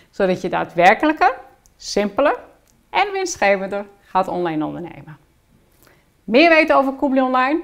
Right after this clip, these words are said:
en het samen implementeren en realiseren van je online bedrijf,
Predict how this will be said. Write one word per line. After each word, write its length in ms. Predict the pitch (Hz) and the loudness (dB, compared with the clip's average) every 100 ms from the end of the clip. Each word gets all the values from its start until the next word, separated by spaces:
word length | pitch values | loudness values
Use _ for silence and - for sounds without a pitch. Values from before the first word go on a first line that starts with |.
| - - | -8 -16
en 120 | 190 | -12
het 120 | 165 | -10
samen 440 | - 185 180 240 247 | -2 4 6 6 2
implementeren 720 | 240 240 220 202 196 190 190 | -2 -4 -8 -6 -2 -2 -2
en 160 | 165 165 | -4 0
realiseren 640 | 185 196 196 185 170 165 | 2 2 0 -4 -4 -4
van 120 | 165 190 | -4 -6
je 100 | 202 | -4
online 240 | 240 247 | -2 -2
bedrijf, 540 | 247 277 330 415 - | 0 0 0 -2 -10